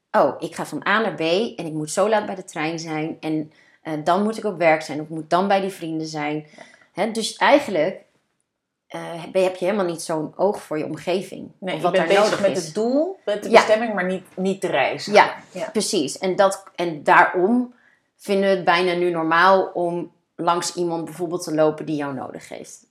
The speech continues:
Speaker 1: Dat, dat, hè, dat, dat het eigenlijk normaal is om iemand die bijvoorbeeld dakloos is of wat dan ook, om daar geen praatje mee te maken. Want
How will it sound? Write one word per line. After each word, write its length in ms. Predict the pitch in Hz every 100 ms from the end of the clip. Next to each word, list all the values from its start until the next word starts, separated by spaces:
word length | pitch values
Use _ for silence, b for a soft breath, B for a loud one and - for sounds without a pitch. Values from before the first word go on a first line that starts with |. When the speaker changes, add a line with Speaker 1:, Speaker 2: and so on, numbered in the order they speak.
| _ _ -
Speaker 1:
Dat, 220 | - -
dat, 360 | - 139 - -
hè, 280 | 160 190 254 -
dat, 440 | - - 143 -
dat 140 | - 135
het 140 | 151
eigenlijk 340 | 156 147 160 156
normaal 360 | 151 156 147
is 160 | 135 143
om 100 | 143
iemand 320 | 143 143 147
die 120 | 147
bijvoorbeeld 380 | 139 - 147 156
dakloos 440 | 147 - 113 110
is 160 | - 120
of 60 | -
wat 160 | 127
dan 140 | 147 131
ook, 180 | 113
om 120 | 101 139
daar 140 | 139
geen 160 | 156 151
praatje 360 | 170 165 151
mee 120 | 147
te 80 | 139
maken. 280 | 139 139 -
Want 260 | 147 147